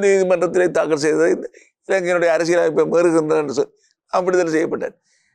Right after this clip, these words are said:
இப்பொழுது என்ன செய்திருக்கிறார்கள்? இன்னொரு வழக்கை தாக்கல் முயற்சி எடுத்து நான் கூப்பிட்டு விசாரிக்க எனக்கு பி-, பிடியாணை பிறப்பிக்கப்பட்டது. சொன்னதன் பின்னர் இனப்படுகொலை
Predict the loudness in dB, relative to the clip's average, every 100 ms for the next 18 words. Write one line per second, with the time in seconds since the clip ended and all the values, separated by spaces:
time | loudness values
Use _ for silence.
0 | _ _ _ -20 -20 _ -8 -2 0 0
1 | 0 2 2 0 0 -2 -2 0 2 2
2 | 2 0 -2 -2 -4 -10 _ _ _ _
3 | -6 -2 -2 -2 -4 -6 -12 -12 _ _
4 | -4 -2 -2 -2 -2 0 -2 -2 -4 -6
5 | _ _ _ _ _ _ -6 -4 -4 -4
6 | -4 -2 0 0 -2 -2 -4 -4 -4 -2
7 | -4 -6 _ _ _ _ _ _ _ _
8 | _ -6 -2 -2 -2 -4 -4 -4 _ _
9 | _ _ _ _ _ _ _ -20 -20 _
10 | _ _ _ -2 0 0 0 0 2 2